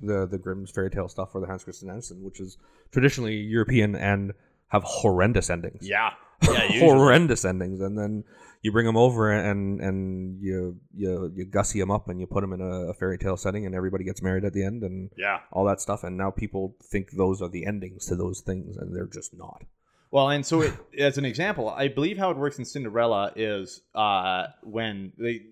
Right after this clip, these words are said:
Speaker 2: the story is very similar. Um, eh, when the prince is coming around town with the glass slipper,
Speaker 1: Yeah.
Speaker 2: though,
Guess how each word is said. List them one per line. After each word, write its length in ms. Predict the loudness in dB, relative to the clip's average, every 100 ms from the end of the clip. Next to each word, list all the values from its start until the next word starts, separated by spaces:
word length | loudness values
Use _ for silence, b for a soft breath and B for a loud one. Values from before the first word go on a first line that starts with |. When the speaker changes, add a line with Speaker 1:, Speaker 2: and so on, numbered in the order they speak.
| -18 -10
Speaker 2:
the 100 | -6
story 280 | 0 0
is 80 | 0
very 560 | 0 0 2 0 -2 -4
similar. 580 | -6 -8 -6 -6 -6 -2
Um, 560 | 0 0 -2 -6 -14 -16
eh, 40 | -14 -14 -14 -20 _ _ -16 -4
when 260 | -2 0
the 480 | -2 -4 -4 -6 -8 _ -6
prince 480 | -4 -4 -6 -10
is 160 | -8 -6
coming 240 | -6 -4
around 240 | -4 -4 -4
town 320 | -4 -4 -4
with 160 | -8 -8
the 240 | -8 -6
glass 260 | -4 -4 -4
slipper, 340 | -6 -4 -4
Speaker 1:
Yeah. 60 | -2
Speaker 2:
though, 260 | -2 -4